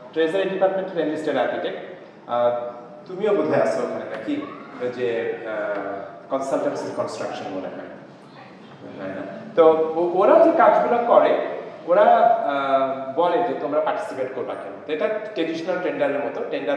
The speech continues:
করে কাজটা নিতে হয়। তো ওখানে very competitive, ভীষণ গালাগালি,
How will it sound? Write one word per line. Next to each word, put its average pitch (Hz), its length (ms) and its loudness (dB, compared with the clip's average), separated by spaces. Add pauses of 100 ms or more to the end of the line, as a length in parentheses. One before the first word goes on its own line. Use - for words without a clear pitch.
করে 127 140 -6
কাজটা 120 340 -4
নিতে 104 300 -10
হয়। 98 100 -8 (120)
তো 139 60 -12
ওখানে 165 180 -8
very 160 400 -4
competitive, 127 420 -8 (200)
ভীষণ 208 320 -6
গালাগালি, 117 500 -2